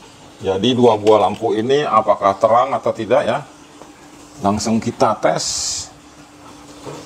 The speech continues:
dan kita sambung secara seri.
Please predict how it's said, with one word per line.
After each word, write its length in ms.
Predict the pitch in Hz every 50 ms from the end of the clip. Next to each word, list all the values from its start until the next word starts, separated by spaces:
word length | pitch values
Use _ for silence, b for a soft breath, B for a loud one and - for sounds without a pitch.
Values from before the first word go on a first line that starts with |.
| - 139 143 - - - - - - - - - - - - - - - -
dan 260 | 110 117 127 139 139
kita 240 | 131 120 - - 123
sambung 400 | - - 120 117 117 120 107 110
secara 320 | - - - 127 120 120 120
seri. 320 | - 135 131 135 139